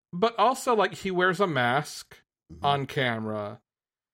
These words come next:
Speaker 1: It's this very, like, dystopian sort of dead-on shot of him in this hood and this mask.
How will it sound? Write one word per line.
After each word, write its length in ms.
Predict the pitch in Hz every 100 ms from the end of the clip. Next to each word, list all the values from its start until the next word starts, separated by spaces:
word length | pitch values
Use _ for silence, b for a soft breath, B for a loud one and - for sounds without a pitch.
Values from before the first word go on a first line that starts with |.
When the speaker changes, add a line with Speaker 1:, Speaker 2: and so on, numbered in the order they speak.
| _
Speaker 1:
It's 200 | 175 170
this 220 | - 170 147
very, 300 | 180 202 208
like, 320 | 170 165 123
dystopian 960 | 160 - - - 165 175 196 175 160
sort 200 | 147 170
of 200 | 151 127
dead-on 440 | 120 143 147 147 139
shot 420 | - 170 156 143
of 140 | 123 -
him 200 | 135 123
in 120 | 120
this 180 | 117 -
hood 180 | 131 117
and 140 | 110
this 160 | 107 -
mask. 600 | 107 101 104 - -